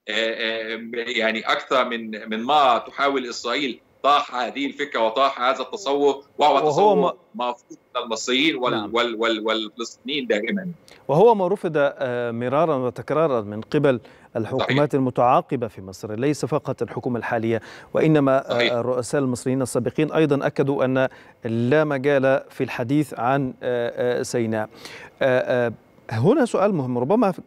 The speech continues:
Speaker 2: منذ قليل أوردنا خبر عاجل يفيد بأن وزيرة الإعلام الإسرائيلية تعلن استقالتها من منصبها. هل نقرأ في هذا ال-، هذه الاستقالة بأن هناك خلافات داخلية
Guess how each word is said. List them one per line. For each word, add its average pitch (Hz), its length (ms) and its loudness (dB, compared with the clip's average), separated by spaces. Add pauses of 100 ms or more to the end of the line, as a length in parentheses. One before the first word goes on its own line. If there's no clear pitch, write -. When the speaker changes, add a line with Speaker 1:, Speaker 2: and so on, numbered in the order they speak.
(220)
Speaker 2:
منذ 143 440 2
قليل 160 320 0
أوردنا 143 420 2
خبر 143 360 0
عاجل 165 360 0
يفيد 135 600 0
بأن 131 260 2
وزيرة 123 540 2
الإعلام 117 380 2
الإسرائيلية 123 520 0
تعلن 160 460 2 (380)
استقالتها 139 680 -2
من 123 180 -6
منصبها. 104 680 -4 (380)
هل 285 320 2 (580)
نقرأ 143 480 -2
في 120 160 -4
هذا 113 600 0
ال-، 101 200 -8
هذه 123 320 0
الاستقالة 120 840 2 (380)
بأن 147 460 0
هناك 151 640 2 (340)
خلافات 139 500 2
داخلية 123 720 2